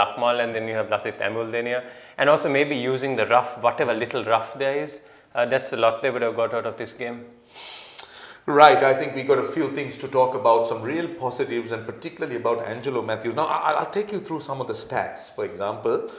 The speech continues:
Speaker 2: he's, this is the first double century in five years. The last time it happened in two thousand and fifteen when Kumar Sangakkara made two hundred and three at Wellington. Eighth longest innings, I think that's timely, because
Speaker 1: Yes.
Speaker 2: the Sri Lankan batsman has struggled to
Speaker 1: Yes.
Speaker 2: bat long,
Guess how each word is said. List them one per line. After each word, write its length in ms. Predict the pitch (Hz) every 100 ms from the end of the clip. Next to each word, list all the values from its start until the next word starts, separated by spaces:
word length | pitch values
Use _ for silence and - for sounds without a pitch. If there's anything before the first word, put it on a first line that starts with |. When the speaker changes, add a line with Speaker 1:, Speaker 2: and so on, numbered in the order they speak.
| - -
Speaker 2:
he's, 380 | - - 143 - - -
this 120 | 139
is 60 | 175
the 40 |
first 300 | 175 180 143
double 240 | 143 131 143
century 560 | 143 135 131 107 139
in 120 | 131 131
five 540 | - - 131 151 131
years. 240 | 123 117
The 80 | -
last 400 | 101 127 143 -
time 240 | 127 139 131
it 80 |
happened 280 | 120 117 131
in 120 | 123
two 140 | 117 120
thousand 300 | 123 117 117
and 120 | 110
fifteen 680 | - 107 - - 147 107 87
when 120 | 92
Kumar 240 | - 110
Sangakkara 640 | 107 104 98 98 95 92 95
made 180 | 95
two 120 | - 98
hundred 200 | 95 87
and 160 | 87 -
three 260 | 127 180 - - -
at 220 | 92 95
Wellington. 440 | 110 135 143 165 - - - - - _ 147
Eighth 460 | 180 254 - - -
longest 720 | 113 120 131 143 139 139 -
innings, 320 | 110 117 196
I 100 | 127
think 160 | 120 117
that's 200 | 107 -
timely, 420 | 107 101 104 107
because 380 | - 120 117 110
Speaker 1:
Yes. 80 | 117
Speaker 2:
the 40 |
Sri 100 | 120
Lankan 280 | 110 - 113
batsman 300 | 110 - 117
has 100 | 110
struggled 400 | - 120 123 135
to 60 | 123
Speaker 1:
Yes. 60 |
Speaker 2:
bat 200 | 101 101
long, 320 | 110 98 -